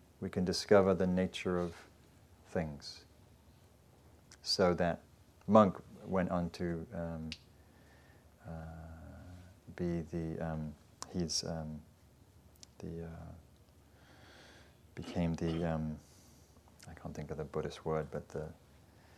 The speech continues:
the head monk of the, um, the, the monastic order in, in,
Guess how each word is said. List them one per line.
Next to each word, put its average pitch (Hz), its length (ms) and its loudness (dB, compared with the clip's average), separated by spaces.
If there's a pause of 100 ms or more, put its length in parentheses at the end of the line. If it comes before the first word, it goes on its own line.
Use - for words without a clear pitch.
(520)
the 80 220 -4 (560)
head 90 220 2
monk 85 380 4 (100)
of 82 340 -2
the, 82 340 -2
um, 78 300 -8 (1700)
the, - 100 -8 (220)
the 87 80 -2
monastic 92 480 4
order 87 240 6
in, 80 420 -2 (180)
in, 80 240 -6